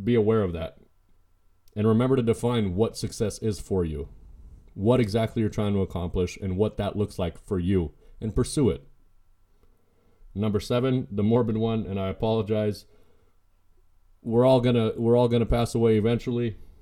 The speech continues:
but remember that it is how we're gonna be remembered and how people are gonna talk about, about us when we're no longer here.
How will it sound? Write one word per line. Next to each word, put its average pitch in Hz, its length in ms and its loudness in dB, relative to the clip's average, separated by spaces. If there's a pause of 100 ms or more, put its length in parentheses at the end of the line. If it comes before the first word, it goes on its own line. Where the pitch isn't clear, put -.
(120)
but 107 120 -2
remember 110 420 4
that 98 180 0
it 101 100 0
is 95 180 -2
how 120 180 -4
we're 127 160 2
gonna 113 200 0
be 107 120 0
remembered 104 480 2
and 90 120 -4
how 110 120 -2
people 107 300 -2
are 98 100 0
gonna 98 140 -2
talk 101 260 -2
about, 90 320 -4 (340)
about 98 280 0
us 95 160 -2
when 98 100 -2
we're 104 120 2
no 101 140 0
longer 95 320 0
here. 101 380 2